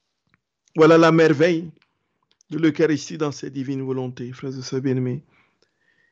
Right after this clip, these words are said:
Et lorsque l'action de grâce est faite, nous pouvons remercier. Lorsque l'action de grâce est ainsi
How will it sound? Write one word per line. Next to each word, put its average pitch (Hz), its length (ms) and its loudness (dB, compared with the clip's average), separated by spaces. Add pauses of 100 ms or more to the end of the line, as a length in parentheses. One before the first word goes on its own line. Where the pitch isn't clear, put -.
(200)
Et 143 80 6
lorsque 226 300 8
l'action 226 480 4
de 208 100 4
grâce 202 400 -2
est 180 80 -6
faite, 196 460 -12 (1040)
nous 175 80 -10
pouvons 190 300 0
remercier. 175 880 0 (640)
Lorsque 196 280 0
l'action 202 420 0
de 196 100 4
grâce 208 380 -2
est 196 160 -2
ainsi 214 540 -8